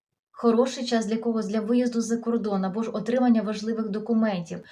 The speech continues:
А вже із тридцятого червня він буде переходити в знак Лев, ваш десятий сектор.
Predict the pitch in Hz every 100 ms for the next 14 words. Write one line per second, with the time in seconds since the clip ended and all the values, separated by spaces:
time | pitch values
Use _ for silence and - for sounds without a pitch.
0 | - - 208 214 233 214 214 233 - 226
1 | 202 180 170 170 - 220 226 269 208 170
2 | - - - - 240 311 247 233 220 196
3 | 196 247 233 226 202 196 185 190 202 220
4 | 220 - 220 226 226 190 170 _ - 196
5 | 202 247 269 185 190 - 208 208 214 208
6 | 208 175 - -